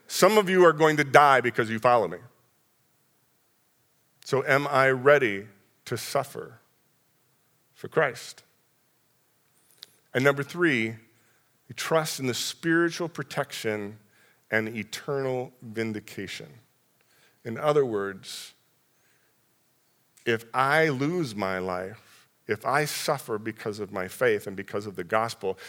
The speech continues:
because I am standing for Christ and standing for his truth, guess what? Uh, in the long run, I win. 'Cause number one, I believe that God will protect me.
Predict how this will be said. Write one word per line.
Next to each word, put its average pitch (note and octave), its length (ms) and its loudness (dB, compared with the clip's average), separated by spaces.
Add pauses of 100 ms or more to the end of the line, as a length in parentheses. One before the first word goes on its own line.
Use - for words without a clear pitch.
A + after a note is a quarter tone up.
because A#2 260 -4
I A#2 140 -2
am G#2+ 140 -2
standing C#3 600 0
for C3 140 -8
Christ A#2 420 0
and G#2+ 80 -8
standing A#2 460 -2
for G#2 180 -8
his G2 180 -6
truth, - 640 -10 (920)
guess D3 240 -6
what? D3 280 -2 (2250)
Uh, C#3 80 -4 (720)
in C3 100 0
the C3 80 0
long C3+ 220 0
run, D3 240 -2
I C3+ 120 -2
win. C#3 400 -6 (1600)
'Cause D3+ 100 -4
number F#3+ 180 4
one, F#3 120 6
I F3+ 60 6
believe E3 180 4
that D#3 80 4
God C#3+ 220 6
will D3 80 -8
protect - 380 0
me. B2+ 180 -6